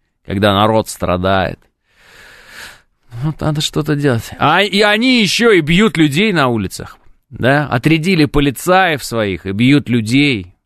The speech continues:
жестоко, палками, понимаете, бьют людей, забивают. Британские слабовики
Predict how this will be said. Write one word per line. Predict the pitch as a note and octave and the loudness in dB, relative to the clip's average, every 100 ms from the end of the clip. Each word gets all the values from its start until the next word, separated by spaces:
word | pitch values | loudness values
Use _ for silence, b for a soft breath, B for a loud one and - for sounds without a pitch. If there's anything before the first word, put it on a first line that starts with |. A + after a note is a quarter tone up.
| - | -10
жестоко, | A2 - - - F3 D#3+ A2 F#2+ _ _ | -8 -8 -6 0 2 2 -2 -12 _ _
палками, | F3 F#3+ G#3 G3 E3 D#3 C3+ A2 | 2 4 4 2 0 -2 0 -2
понимаете, | - A2 A#2+ C3+ B2+ A2 G2 | -4 -2 0 2 2 0 -4
бьют | F#2 A#2 B2+ D3 C#3 - - | -2 2 4 4 2 -8 -8
людей, | G#2+ A2+ G2+ C3+ A#2+ | -2 -2 2 2 2
забивают. | F#2+ C3+ B2 A#2+ C3+ D3+ C#3+ F#2+ - _ _ _ _ _ _ _ _ _ _ _ _ _ _ - | 0 0 2 2 2 2 2 -2 -10 _ _ _ _ _ _ _ _ _ _ _ _ _ _ -6
Британские | A#2+ F#3+ E3+ - A#3 A3+ G3+ - E3 C#3 A2+ F#2+ - | 0 0 0 0 2 2 -2 -4 0 0 0 -4 -10
слабовики | - E3+ F#3 D3+ E3+ D#3+ E3 D3 - - G3 F3+ A#2+ | -2 2 4 4 2 4 2 -2 -8 -2 2 2 0